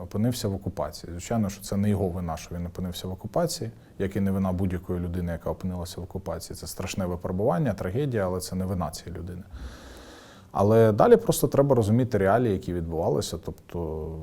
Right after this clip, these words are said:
його мобілізували. Е, ну, його, там, конкретно в його випадку це було, що він там, е, якісь у нього були там проблеми з наркотиками чи ще щось. Ну,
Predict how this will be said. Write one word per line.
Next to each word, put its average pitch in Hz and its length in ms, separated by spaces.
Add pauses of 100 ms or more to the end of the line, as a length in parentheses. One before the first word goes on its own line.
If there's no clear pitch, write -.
(180)
його 95 160
мобілізували. 87 800 (760)
Е, - 40 (1000)
ну, 165 200
його, 90 800 (580)
там, 78 180
конкретно 117 500
в 113 40
його 117 180
випадку 101 460
це - 140
було, 95 280
що - 160
він 90 200
там, 85 280 (840)
е, 90 400
якісь 92 380
у 90 40
нього 85 260
були 90 300
там 82 160
проблеми 87 640 (460)
з 90 80
наркотиками 98 720
чи - 140
ще 170 220
щось. - 380
Ну, 104 300